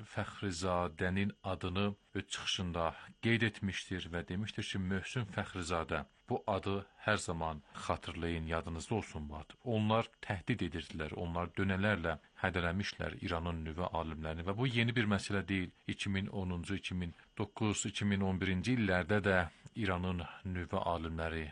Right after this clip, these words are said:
həmin, ə, Mossad təşkilat tərəfindən terror edilmişdi. İndi görəsən bu terror qarşısında beynəlxalq orqanlar, təşkilatlar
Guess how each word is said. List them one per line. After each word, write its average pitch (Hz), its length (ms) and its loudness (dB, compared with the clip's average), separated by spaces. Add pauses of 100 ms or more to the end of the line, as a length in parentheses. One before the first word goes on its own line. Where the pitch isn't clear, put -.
(160)
həmin, 85 340 -2 (220)
ə, 82 140 -4
Mossad 85 760 -2 (500)
təşkilat 87 580 -2
tərəfindən 78 680 -4 (360)
terror 76 380 -2
edilmişdi. - 520 -6 (280)
İndi 113 200 4
görəsən 120 420 4
bu 107 80 -4
terror 98 340 0
qarşısında 85 580 2 (560)
beynəlxalq 92 680 2
orqanlar, 87 680 0
təşkilatlar 87 760 -2